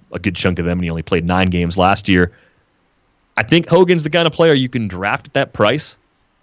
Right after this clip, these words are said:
but you better hit on something else you do late or hit on a waiver wire player, because he's gonna go from a guy that you trick yourself into thinking is, like, a wide receiver one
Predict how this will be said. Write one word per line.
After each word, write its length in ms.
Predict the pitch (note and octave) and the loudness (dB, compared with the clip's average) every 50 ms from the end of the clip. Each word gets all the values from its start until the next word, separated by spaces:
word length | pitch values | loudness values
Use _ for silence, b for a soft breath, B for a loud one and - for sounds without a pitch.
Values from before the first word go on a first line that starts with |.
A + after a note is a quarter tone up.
| _ _ - | _ _ -16
but 300 | F#2+ F#2+ G#2 A#2 - - | -8 -2 -2 -2 -2 -2
you 280 | A2+ A2 A2+ A2+ G#2+ | -2 0 0 0 0
better 400 | F#2+ F2+ A2 G#2+ A#2 C3 C3+ B2+ | -2 0 0 2 2 2 0 -2
hit 400 | A2 A#2 - - A2 B2 C#3 - - | -2 -6 -8 -4 -2 -2 -2 -2 -4
on 200 | B2 A#2+ G#2+ G2 | -4 -4 -4 -4
something 400 | - - A#2 A2+ A#2 B2 A#2 G#2+ | -4 -4 -4 -4 -4 -6 -4 -2
else 180 | G#2 G2 - | -4 -4 -6
you 60 | - F#2+ | -8 -8
do 140 | F2+ F2+ | -6 -6
late 340 | F2+ G#2+ C#3 F3 F#3 F3+ - - | -2 2 4 4 4 4 2 0
or 180 | G#2 G2 F2+ F#2+ | -2 -2 -2 0
hit 160 | - C3+ C#3 | 0 0 2
on 100 | C#3 B2+ | 2 2
a 60 | A#2 | 2
waiver 320 | G#2+ G#2 G#2+ A#2+ A#2 C3+ | 4 4 4 4 4 4
wire 260 | C3+ C3+ C3+ C#3 C#3 C#3 | 4 4 4 4 2 0
player, 400 | - - C#3+ C#3+ D3+ D3+ D3+ B2+ | 0 0 2 2 4 4 2 2
because 480 | A2+ G2 - A2 G#2 G2+ F#2+ F2+ - _ _ _ _ _ _ _ _ _ _ _ _ _ | 0 -2 0 2 2 2 2 -2 -6 _ _ _ _ _ _ _ _ _ _ _ _ _
he's 120 | - A#2+ A2+ | -4 0 0
gonna 140 | C#3 D3 C#3 | 2 2 4
go 220 | B2+ C3+ C#3 C3+ | 4 4 4 4
from 160 | - C3+ A#2+ | 2 0 -4
a 40 | A2+ | -2
guy 220 | G#2+ A2+ A#2 B2 | 0 0 2 2
that 80 | B2 G#2+ | 0 0
you 120 | G2 G#2 F#2+ | -4 -6 -8
trick 340 | F#2+ - - - C#3+ C#3 - | -10 -12 -8 -8 -6 -4 -4
yourself 340 | C3 A#2+ - C3+ C3 A2+ | -4 -2 -2 -2 -2 -2
into 140 | A#2 A#2 G#2 | -2 -4 -6
thinking 360 | - - A#2+ A#2 - C3+ B2 | -4 -4 -6 -4 -2 -2 -2
is, 100 | A2 F#2 | -2 -2
like, 80 | G#2 G2+ | -2 -2
a 60 | F#2+ | -2
wide 300 | E2+ E2+ F2+ G2+ G#2+ G#2+ | 0 0 2 0 0 0
receiver 360 | G#2 - - A#2+ G#2+ G2+ F#2 | -2 -2 -2 -2 0 0 -2
one 440 | F2 E2 F2 F#2 F#2+ A2 B2+ D3 D#3 | -4 0 2 2 2 4 2 0 -2